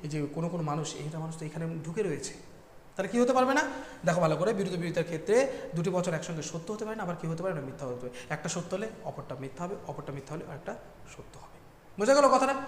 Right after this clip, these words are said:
খুব সুন্দরভাবে কিন্তু তোমাদেরকে মাথায় রাখতে হবে।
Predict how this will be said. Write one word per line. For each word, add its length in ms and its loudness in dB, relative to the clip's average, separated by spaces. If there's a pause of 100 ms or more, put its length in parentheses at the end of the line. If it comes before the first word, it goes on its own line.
(100)
খুব 160 4
সুন্দরভাবে 400 0
কিন্তু 280 -4 (200)
তোমাদেরকে 280 0
মাথায় 320 -2
রাখতে 320 -2 (320)
হবে। 200 -2